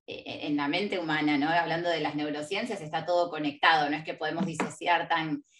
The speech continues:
eh, fácilmente. Entonces, también cada sentido y cada, eh, cada ejemplo que vos das remite a un aspecto emocional, porque tal vez ese aroma de café me remite a,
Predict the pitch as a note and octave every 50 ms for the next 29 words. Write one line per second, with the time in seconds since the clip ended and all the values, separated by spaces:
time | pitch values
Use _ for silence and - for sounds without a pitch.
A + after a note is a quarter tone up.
0 | _ _ _ - E3 E3 D#3 D#3 D#3 D3+ D3 C#3+ C#3 C3+ C#3 D3 - D#3+ D#3+ -
1 | F#3+ F3+ F#3 G#3 A#3 A#3 G#3+ G3+ F3 E3+ D#3+ D#3 D#3 D#3+ F3 F3 F3 E3+ - F#3
2 | F3+ F3 - - - - - E3+ F3 F#3 F#3+ G3 G#3 A3 A3+ G#3+ - G3 F#3+ F#3+
3 | G3 G3 - F3 E3+ E3 D3+ F#3+ G#3 A3 A3 G3 - F#3+ F#3+ G3 G3+ - - -
4 | - D#3 - E3 D#3+ D#3+ - F3 F3+ F3+ F3+ F3 F3 E3+ E3 D#3+ D#3+ F#3+ F3+ F3+
5 | F3+ F3+ F3 F3 E3+ E3+ E3+ D#3+ D#3+ F#3 G3+ B3+ C4+ - - - - _ - F3+
6 | F3 F3 F#3+ G#3+ B3 - A#3+ G3+ E3+ E3 D#3+ D#3+ - F3+ F3 F3 - - F3 D#3
7 | D#3 D3+ D3 - - E3 G#3 A3 G3+ F3+ E3 D3+ - D3+ D#3 D#3 D#3+ D3+ D#3 D#3
8 | D#3 D#3+ E3 F3 F#3 G3+ - G#3 G3+ - - E3+ D#3 E3 E3+ F3 F3 F3 F3 E3+
9 | E3 D3+ - D#3 D#3+ - - F3+ F#3 G3 G3 F3+ F3 E3 - D#3 D3+ D3+ E3+ F3+
10 | F#3+ F#3+ - G3 F#3+ F3+ E3+ E3+ F3 F#3 G3 B3 C4+